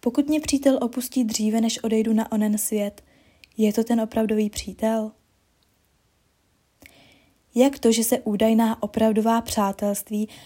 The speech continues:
rozchází i během našeho života? O kolika přátelích za náš život tvrdíme, že jsou to ti opravdoví, ti nejlepší?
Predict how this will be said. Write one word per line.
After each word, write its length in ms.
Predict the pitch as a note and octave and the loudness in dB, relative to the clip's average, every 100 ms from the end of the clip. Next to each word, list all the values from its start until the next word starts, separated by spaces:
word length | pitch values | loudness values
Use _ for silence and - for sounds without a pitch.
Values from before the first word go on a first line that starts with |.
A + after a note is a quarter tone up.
| - - | -8 -4
rozchází 640 | G#3+ - A3 G#3+ G#3+ G#3+ | -2 0 0 0 0 -2
i 180 | - A3 | -2 -4
během 360 | G#3 G3+ G3+ | -2 -2 -2
našeho 360 | G3+ G3 G3+ G3 | -4 -4 -6 -6
života? 560 | G3+ G2 G3 - F#3+ - _ _ _ _ _ _ _ _ _ _ _ _ _ _ _ - - - - _ - | -6 -8 -10 -12 -16 -18 _ _ _ _ _ _ _ _ _ _ _ _ _ _ _ -20 -20 -20 -20 _ 0
O 80 | A#3+ | 6
kolika 280 | C#4 D4 | 8 8
přátelích 600 | D#4+ - A#3+ B3 D#4+ D4 | 4 4 2 2 4 4
za 100 | B3+ | 4
náš 200 | A#3+ B3 | 4 2
život 260 | G#3 A3 B3 | 2 0 -2
tvrdíme, 480 | - G#3 G3+ A3+ B3 A#3+ - - | -2 -2 2 4 4 0 -12 -2
že 100 | A3+ | 0
jsou 220 | A#3 A3+ | 2 2
to 120 | A#3 | 2
ti 180 | A#3 - | -2 -2
opravdoví, 680 | G#3+ - A#3 A3+ G#3+ G3+ | -2 0 2 2 0 -2
ti 300 | F#3+ - A3 | -6 0 4
nejlepší? 1000 | G#3+ G#3 A3 A3 A3 A3+ - - G3 F#3+ | 4 4 4 2 0 -2 -6 -10 -10 -16